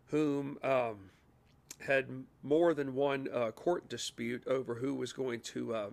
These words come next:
inherit Monticello or who would live there. Finally, the court agreed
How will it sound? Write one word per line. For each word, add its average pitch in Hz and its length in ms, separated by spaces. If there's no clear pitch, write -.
inherit 139 500
Monticello 120 760
or 107 260
who 113 160
would 113 160
live 147 260
there. 98 280
Finally, 160 480
the 147 120
court 147 380
agreed 135 580